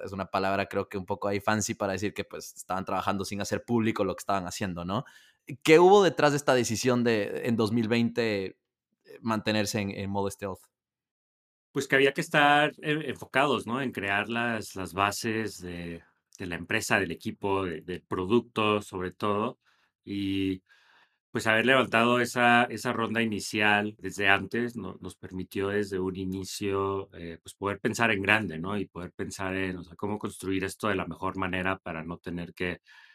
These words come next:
Speaker 2: de, como deshacer todo y, y, y, y, pues, andarnos tropezando en el, en el crecimiento que esperábamos tener, sino que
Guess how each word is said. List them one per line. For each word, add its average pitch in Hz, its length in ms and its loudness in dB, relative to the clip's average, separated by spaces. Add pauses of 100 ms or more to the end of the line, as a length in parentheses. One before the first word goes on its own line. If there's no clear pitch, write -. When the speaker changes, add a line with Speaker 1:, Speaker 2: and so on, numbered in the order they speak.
(600)
Speaker 2:
de, 87 420 -10
como 87 320 -6
deshacer 92 520 -4
todo 101 360 4
y, 85 180 -2
y, - 20 -12
y, 82 420 -10
y, 78 380 -12 (180)
pues, 92 120 -12
andarnos 92 320 0
tropezando 110 600 0
en 98 160 -4
el, 90 140 -8
en 90 140 -8
el 85 260 -8
crecimiento 101 720 -4
que - 80 -8
esperábamos 98 560 -4
tener, 123 300 -4
sino 87 340 -10
que 98 260 -4